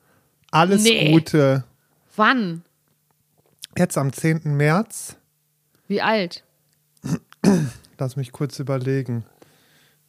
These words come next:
Speaker 1: Achten-, achtundsiebzig?
Speaker 2: Ist sie schon achtundsiebzig? Sie sieht
Speaker 1: Ja,
Speaker 2: fantastisch aus.
Speaker 1: achtundsiebzig.
Speaker 2: Wann ist sie geboren?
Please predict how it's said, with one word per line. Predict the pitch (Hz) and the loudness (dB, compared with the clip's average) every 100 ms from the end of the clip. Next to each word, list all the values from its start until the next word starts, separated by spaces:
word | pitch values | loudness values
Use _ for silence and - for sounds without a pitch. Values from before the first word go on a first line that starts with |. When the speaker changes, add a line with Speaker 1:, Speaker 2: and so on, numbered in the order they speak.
| _ _ _ _ _ _ _ _ - - - - _ - 330 233 | _ _ _ _ _ _ _ _ -20 -20 -20 -20 _ 2 4 6
Speaker 1:
Achten-, | 190 320 - 294 220 190 190 185 _ _ _ _ _ _ _ _ _ _ _ _ _ | 4 2 2 2 4 0 -4 -8 _ _ _ _ _ _ _ _ _ _ _ _ _
achtundsiebzig? | 117 - - 107 104 - - 180 214 - _ _ _ _ _ _ _ _ _ _ _ - - | -12 -12 -12 -8 -8 -10 -10 -8 -8 -12 _ _ _ _ _ _ _ _ _ _ _ -6 -2
Speaker 2:
Ist | 392 | -2
sie | 427 | -2
schon | 285 | -2
achtundsiebzig? | - - 240 214 214 - 453 440 | -2 -2 -2 -2 -4 -8 -8 -8
Sie | 214 | -8
sieht | 180 180 | -6 0
Speaker 1:
Ja, | 170 | 0
Speaker 2:
fantastisch | - 214 147 185 | 0 -4 -4 -4
aus. | |
Speaker 1:
achtundsiebzig. | 156 139 135 - - 104 - - | -4 -4 -4 -8 -14 -14 -10 -4
Speaker 2:
Wann | 226 | -4
ist | 214 | -4
sie | 220 | -6
geboren? | 202 208 226 180 190 | -6 -2 -2 -2 -6